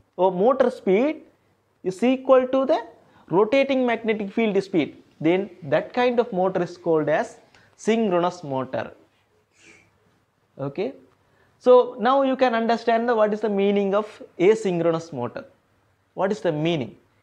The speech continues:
It's the magnetic field speed and the motor speed are not equal. If the rotating magnetic field speed and motor speed are not equal, then those kind of motors are called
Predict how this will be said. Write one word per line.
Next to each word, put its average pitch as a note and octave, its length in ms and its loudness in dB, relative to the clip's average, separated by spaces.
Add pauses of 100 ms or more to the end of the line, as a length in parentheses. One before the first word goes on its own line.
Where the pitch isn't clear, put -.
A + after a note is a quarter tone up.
(140)
It's D#3 300 -2 (580)
the D#3 300 -2 (720)
magnetic A3 540 -2
field A3+ 260 0
speed F#3 480 0
and E3+ 260 -4
the F3 80 4
motor A3 480 0
speed G3 400 -2
are A3+ 320 0
not C4+ 280 0
equal. C#3 340 -2 (1800)
If F3+ 340 0
the F3+ 160 2
rotating A#3 560 0
magnetic G#3+ 480 -2
field A3 440 -4
speed B3+ 420 0
and G3 340 -4 (200)
motor A#3 440 0
speed A3 360 -4
are A3 300 0 (100)
not A3+ 340 0
equal, G#3+ 560 -2
then A3 240 -2 (1080)
those A3 360 -2
kind G3 240 0
of F#3+ 100 -4
motors E3+ 380 0
are D#3+ 120 0
called F3 360 -2